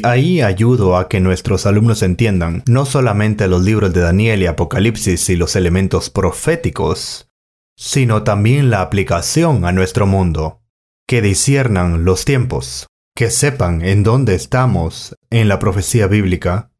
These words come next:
qué podemos aprender de los libros de Daniel y Apocalipsis, cómo se aplican a nuestro mundo geopolíticamente,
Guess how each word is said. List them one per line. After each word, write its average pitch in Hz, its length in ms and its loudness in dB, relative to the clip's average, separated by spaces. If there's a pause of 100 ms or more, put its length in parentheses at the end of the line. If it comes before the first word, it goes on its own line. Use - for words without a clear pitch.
(140)
qué 131 140 0
podemos 117 480 2
aprender 95 640 0
de 90 100 0
los 87 180 0
libros 101 360 2
de 90 100 0
Daniel 95 400 2
y 87 60 0
Apocalipsis, 98 960 -4 (240)
cómo 131 280 2
se 117 160 0
aplican 110 480 0
a 92 80 2
nuestro 87 380 0
mundo 90 580 2
geopolíticamente, 95 1600 0